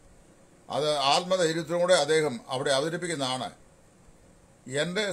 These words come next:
ശ്രദ്ധയിൽ എനിക്ക് കാണുവാൻ കഴിഞ്ഞത്.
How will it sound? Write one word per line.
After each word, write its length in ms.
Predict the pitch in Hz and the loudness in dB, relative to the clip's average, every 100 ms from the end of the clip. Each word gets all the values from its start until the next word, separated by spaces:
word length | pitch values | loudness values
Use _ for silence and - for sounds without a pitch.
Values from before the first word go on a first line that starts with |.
| - | -2
ശ്രദ്ധയിൽ 460 | 147 120 156 156 151 143 | -4 -2 -4 -4 -8 -6
എനിക്ക് 320 | 143 143 147 117 - _ - 131 131 - | -6 -4 -2 -2 -4 _ -16 -12 -12 -4
കാണുവാൻ 400 | 131 147 151 139 120 | -2 0 0 -2 -4
കഴിഞ്ഞത്. 340 | 120 117 87 | -6 -6 -10